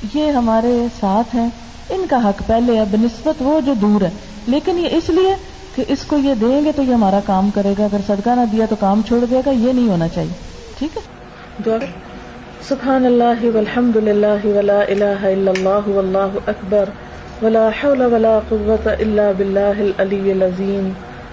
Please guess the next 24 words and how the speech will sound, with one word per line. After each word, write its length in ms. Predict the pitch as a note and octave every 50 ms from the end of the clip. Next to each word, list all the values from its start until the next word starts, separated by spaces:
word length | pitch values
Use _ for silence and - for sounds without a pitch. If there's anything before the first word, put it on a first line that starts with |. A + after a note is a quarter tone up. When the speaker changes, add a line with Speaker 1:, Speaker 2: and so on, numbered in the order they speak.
| - - - -
Speaker 2:
اللہم 600 | G#3 G#3+ A3 A#3 A#3+ C#4 D4 C#4+ D4 C#4 C#4 C4+ C4
صل 260 | C4 C4+ C4 C4 B3
علی 440 | A#3+ A#3 A3+ G#3+ A3 A3 A3 G#3+ G#3+
محمد 500 | G#3+ G#3+ - C4 B3+ A3+ G#3+ G#3 F#3+ G3
وعلی 720 | G#3 G#3 G#3 G3+ G#3 G#3 - G#3 G#3 G#3 G3+ G3+ G3+ -
آل 240 | G3 G3+ G3+ G3 G3
محمد 500 | G3 G3 E3+ F3+ G3 F#3+ F#3+ G#3 G#3+ A3 A#3 A3+ G#3+ G3 G3 - - - - - - - - -
کما 300 | - B3+ B3+ C#4 C#4 C#4+ C#4+ -
صلیت 420 | D4 C#4 C#4 C#4 C#4+ D#4 D4+ D4+
علی 480 | D4 B3+ B3 A#3+ A#3 A#3+ A#3+ A#3+ A#3 A3
ابراہیم 600 | A3 A3 A3 A3+ A3 A3 G#3+ G#3 A#3 A#3 A3+ G#3+
وعلی 720 | G#3+ G#3 G3+ G3+ G3 G3+ - - G#3 G#3+ G#3+ G#3 G#3 -
آل 220 | G3+ G#3 G#3 G3+ G3+ -
ابراہیم 680 | G3+ F#3+ G3 G3+ G3+ G3 G3 F#3+ F#3+ G#3+ G#3+ G#3 G3+ - -
انک 360 | - G3+ G3 G3 F#3+ F#3 F#3+
حمید 420 | F#3 G3+ G3 G3 G3+ G3 F#3+ F3+
مجید۔ 640 | F#3+ F#3 F#3 F#3 F#3 F3 F3 G#3 G3+ G3 F#3+ F3+ F3 - - - - - - - - - - - - - -
اللہم 560 | A3 A3+ A#3 A#3+ C4 D4+ D#4+ D#4+ D#4 D4+ D4+ D4 C4+
بارک 400 | C4+ C4 C4+ C4 C4 C4 - B3
علی 140 | A#3+ A#3+ A#3+ A#3 A#3
محمد 540 | A#3 A#3+ A#3+ - C#4+ C#4+ C4 A#3 A3 G#3 G3+ A3 A3 G#3+
وعلی 600 | G#3 G#3 G3+ - G#3 G#3 G#3 G#3 G3+ G3+ - -
آل 220 | G3+ G3+ G3 G3 G3+
محمد 520 | F#3+ F#3+ F3+ - G3 F#3 F3+ F#3 G#3 G#3